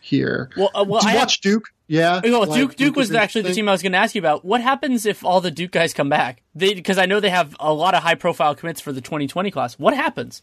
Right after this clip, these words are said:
Speaker 1: Um, I'd be surprised if Vernon Carey and Matthew Hurt and Trey Jones came back.
Speaker 2: Just, just
Speaker 1: Uh,
Speaker 2: because, just to kinda clear the decks?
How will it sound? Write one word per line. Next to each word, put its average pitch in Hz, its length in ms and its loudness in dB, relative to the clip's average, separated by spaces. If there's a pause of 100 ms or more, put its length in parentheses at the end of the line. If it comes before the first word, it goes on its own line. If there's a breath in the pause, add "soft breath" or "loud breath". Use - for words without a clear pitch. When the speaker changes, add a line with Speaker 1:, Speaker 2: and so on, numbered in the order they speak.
(160)
Speaker 1:
Um, 233 460 0
I'd 214 220 0
be 254 120 0
surprised 170 960 0
if 165 280 2
Vernon 156 380 0
Carey 156 560 0
and 147 340 0
Matthew 147 340 -2
Hurt 156 420 -4 (180)
and 160 180 2
Trey 160 260 2
Jones 147 360 2
came 202 240 0
back. 240 460 0
Speaker 2:
Just, 190 260 0
just 190 240 -2
Speaker 1:
Uh, 151 80 4
Speaker 2:
because, 147 300 0
just 170 180 -6
to 170 80 -4
kinda 156 240 0
clear 147 240 -4
the 139 80 -4
decks? 131 420 -6